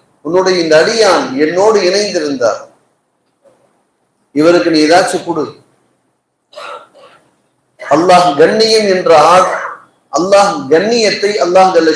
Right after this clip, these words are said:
ஷானுஹு வ தஆலா தருவான். குர்ஆன் இது பத்தாது, இன்னும் கொஞ்சம் அதிகமாக கொடு.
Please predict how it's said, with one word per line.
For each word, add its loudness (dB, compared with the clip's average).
ஷானுஹு -2
வ 0
தஆலா 0
தருவான். -4
குர்ஆன் 0
இது -2
பத்தாது, 2
இன்னும் 0
கொஞ்சம் 0
அதிகமாக -2
கொடு. -16